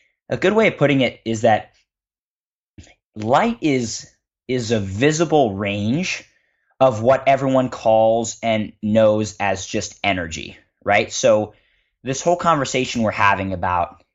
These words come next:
energy and energy production, and if your energy producers work well, those, uh, those basically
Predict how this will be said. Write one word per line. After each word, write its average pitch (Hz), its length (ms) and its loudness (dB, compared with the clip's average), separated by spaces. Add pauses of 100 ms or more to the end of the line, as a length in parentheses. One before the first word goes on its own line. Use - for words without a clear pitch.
(180)
energy 104 520 -2
and 80 140 -10
energy 107 380 -2
production, 92 580 -2
and 85 260 -4
if - 320 -2 (240)
your 104 180 -2
energy 127 380 0
producers 143 520 -2
work 139 240 0
well, 135 260 4
those, 98 480 -2 (400)
uh, 82 320 -2
those 95 380 -2
basically 98 760 -6